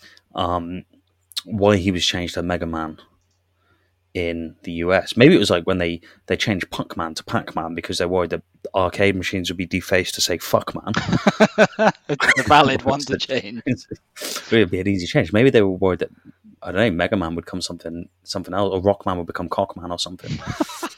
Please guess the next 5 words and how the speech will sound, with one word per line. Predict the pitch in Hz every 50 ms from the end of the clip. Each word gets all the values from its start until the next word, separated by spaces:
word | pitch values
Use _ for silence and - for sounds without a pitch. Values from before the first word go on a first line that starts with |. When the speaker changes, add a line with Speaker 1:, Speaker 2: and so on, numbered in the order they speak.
| _ - - - _ _ _ _ - - _ _ _ _ _ -
Speaker 1:
So | - - 90 82 78 _ - - - -
who | 107 104
knows? | 98 90 78 80 -
But, | - - 98 - - - - - - - - - _ _ _ _ _ -
um, | 110 110 107 107 110 -